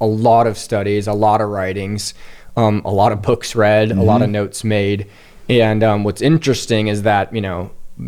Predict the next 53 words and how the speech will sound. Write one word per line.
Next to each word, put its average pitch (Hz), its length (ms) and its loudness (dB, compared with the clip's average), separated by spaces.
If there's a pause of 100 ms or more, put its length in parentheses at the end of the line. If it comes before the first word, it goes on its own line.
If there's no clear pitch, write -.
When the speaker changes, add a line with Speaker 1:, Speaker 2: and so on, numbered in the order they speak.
(640)
Speaker 1:
out 110 160 2
of 107 100 -4 (100)
everything 117 720 0
that 98 340 0 (540)
I 107 320 4
and, 98 400 -6 (320)
um, 104 220 0
the 110 80 4
other 104 160 2
priests 117 380 0
that 110 80 2
have 101 120 0
collaborated 104 480 2
with 104 180 -2
me, 107 180 0
and 101 80 -2
then 101 80 -2
I 98 40 0
had 98 180 0
some, 101 260 -6
you 104 60 -10
know, 104 60 -8
college 120 360 2
students 120 420 -2
and 95 100 -8
teachers 127 360 0
collaborating 113 600 2
to, 101 80 -2
you 95 80 -4
know, 101 140 -6
c-, - 140 -14
try 123 180 0
and 110 160 0
compile 110 320 0
as 104 60 4
Speaker 2:
Yeah. 107 80 4
Speaker 1:
much 95 160 -2
as 104 80 -10
we 98 80 -6
can. 107 320 -2 (880)
I 127 100 2
can't 131 300 0
think 135 200 2
off 117 180 2
the 101 80 -10
top 117 200 2
of 98 60 -10
my 104 100 -2
head 110 220 2
anything 107 360 0
that 95 120 -2
was 95 140 -6
written 98 600 -2